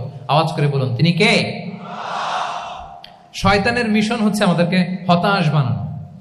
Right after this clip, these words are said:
আমি স্টেজে ওঠার আগে সম্মানিত স্যার বলতেছিলেন যে আপনি একটু, আহ, আশাবাদী করবেন। আমাদের নারী শিক্ষার্থীদের ব্যাপারে,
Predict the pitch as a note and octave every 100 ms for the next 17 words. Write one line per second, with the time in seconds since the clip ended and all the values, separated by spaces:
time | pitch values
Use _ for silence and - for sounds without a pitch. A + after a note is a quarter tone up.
0 | - - - D3+ E3+ F#3 F3+ F3+ F3 F3
1 | E3 E3 D#3+ D#3 D#3+ D#3 E3 D#3 D3 C#3+
2 | - C3+ C3 B2+ A#2+ C3+ B2+ C#3 A#2+ -
3 | - - - - A#2+ A#2 D#3 F#3+ F#3+ F3
4 | D3+ D3 A2+ A2 - - - - - -
5 | - - - - - - _ _ - -
6 | C3 C#3+ C#3+ E3+ F3+ F#3 - D#3 D3+ D3
7 | C3+ B2+ B2 A#2 -